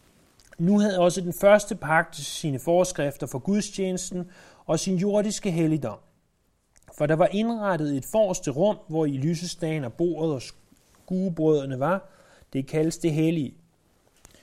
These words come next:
Bag det andet forhæng var det rum, som kaldes det allerhelligste. Det indeholdt et røgelsesofferalter af guld, og pagtens ark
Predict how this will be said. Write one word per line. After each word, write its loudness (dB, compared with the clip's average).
Bag 2
det 0
andet 0
forhæng 0
var 4
det -2
rum, -2
som -4
kaldes -2
det -10
allerhelligste. -8
Det -4
indeholdt 4
et 0
røgelsesofferalter 2
af -2
guld, -2
og 0
pagtens -4
ark -12